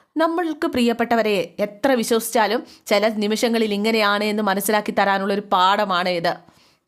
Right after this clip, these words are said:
ഇത്രയേ ഉള്ളൂ ബന്ധങ്ങളുടെയൊക്കെ വില. ഞാൻ ചെയ്തു എന്ന്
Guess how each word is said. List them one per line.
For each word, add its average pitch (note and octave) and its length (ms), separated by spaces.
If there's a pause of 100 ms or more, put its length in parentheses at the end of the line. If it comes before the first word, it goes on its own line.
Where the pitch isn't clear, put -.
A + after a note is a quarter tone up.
(1040)
ഇത്രയേ D4 340
ഉള്ളൂ D4 220
ബന്ധങ്ങളുടെയൊക്കെ B3 680
വില. G3+ 240 (320)
ഞാൻ G#3+ 280
ചെയ്തു A#3 360
എന്ന് B3 140